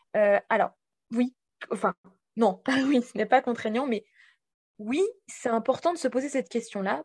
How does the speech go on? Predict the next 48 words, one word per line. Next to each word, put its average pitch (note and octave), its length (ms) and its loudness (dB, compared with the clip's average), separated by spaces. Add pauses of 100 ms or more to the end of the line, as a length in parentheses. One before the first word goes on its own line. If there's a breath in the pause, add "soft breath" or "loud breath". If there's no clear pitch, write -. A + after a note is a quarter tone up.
(100)
parce - 260 -2
qu'en A3+ 220 0
fait, C4+ 380 0 (360 loud breath)
euh, A3 200 -2
il A#3 100 -6
faut - 160 2
être B3+ 200 4
motivé B3 720 2 (200)
avant G#3+ 200 2
d'apprendre A3 300 2
une A3 60 -2
méthode G#3+ 220 -4
d'observation. G3 500 -4
Il - 80 -16
faut A#3 100 -2
d'abord A#3+ 240 4
être G#3+ 180 0
motivé B3 680 -2
et B3 100 4
ensuite, A#3 360 -2
il B3 60 -8
faut - 160 -4
être A#3+ 220 0 (420 soft breath)
rigoureux. A#3 580 -2 (500 soft breath)
Et C4 120 4
en C4+ 80 4
fait, F#4+ 260 2
si - 440 -2
on A#3+ 100 -2
s'implique, C4+ 600 -8
euh, G3+ 200 -2 (200)
dès F4 160 6
le D#4 60 2
début B3 280 0
dans A3+ 120 2
l'apprentissage G#3+ 560 -2
de G#3+ 60 -2
la G3+ 100 -2
méthode, G3+ 420 -2
qu'on G3 140 -10
est F#3 120 -6
rigoureux, A3 580 -4 (400 loud breath)
c'est - 180 -2
quelque C#4 140 0
chose F4 180 2
qui - 140 -6
va B3+ 140 6
devenir, B3+ 500 -2